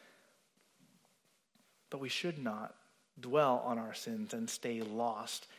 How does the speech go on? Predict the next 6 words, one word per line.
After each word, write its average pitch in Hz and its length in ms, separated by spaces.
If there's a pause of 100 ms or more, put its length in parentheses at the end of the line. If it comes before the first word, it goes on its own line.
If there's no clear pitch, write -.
(160)
in 147 280
them. - 240 (220)
We 147 80
should 156 400
repent 131 400 (140)
quickly 110 500